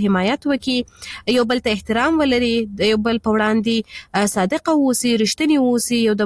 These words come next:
بل، آه، یو پر بل باندې باور ولري. همدغه روغې او سالمې ملګرتیاوې یعنی روغې ملګرتیاوې هغه اړیکه دي چې په هغه کې دغه دواړه ملګري یا څو ملګري،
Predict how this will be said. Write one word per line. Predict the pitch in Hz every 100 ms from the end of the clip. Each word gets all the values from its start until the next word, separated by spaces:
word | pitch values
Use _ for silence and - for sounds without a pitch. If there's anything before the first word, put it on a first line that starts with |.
| 208
بل، | 220 226 104
آه، | 175 185 180 156 240
یو |
پر | 233 208
بل | 226
باندې | 214 214 208 180
باور | 185 320
ولري. | 349 254 294 427 - - 247
همدغه | 240 285 311 311 294
روغې | 254 294 311 320
او | 277 320 370 - - -
سالمې | 196 262 196
ملګرتیاوې | 180 180 175 175 175 175 180 _ - - -
یعنی | 233 185 185
روغې | 294 359 359
ملګرتیاوې | 339 339 - 330 320 302
هغه | 294 294
اړیکه | 285 294
دي | 277 269
چې | -
په | 202
هغه | 196
کې | 220 240 233 - - -
دغه | 226 233
دواړه | 214 233 277 339 330
ملګري | 240 208 233 254 240
یا | 190
څو | 190 302 302
ملګري، | 240 220 294